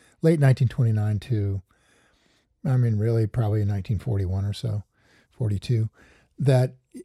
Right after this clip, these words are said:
you couldn't make money in the stock market. And, and there was, like, a generation of investors came into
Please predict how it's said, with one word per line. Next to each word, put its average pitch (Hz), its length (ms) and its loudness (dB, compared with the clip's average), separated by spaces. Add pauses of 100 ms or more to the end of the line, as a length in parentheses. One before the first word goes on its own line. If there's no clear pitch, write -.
(100)
you 113 160 0
couldn't 151 260 4
make 113 200 0
money 104 160 0
in 90 80 0
the 90 40 -6
stock 82 320 -8
market. 90 380 -14
And, 104 380 -6 (100)
and 110 160 -2
there 120 60 0 (100)
was, 151 220 2
like, 143 200 0
a 143 160 4
generation 131 760 2
of 110 280 -8
investors 120 600 -4
came 117 420 0 (140)
into 117 320 -2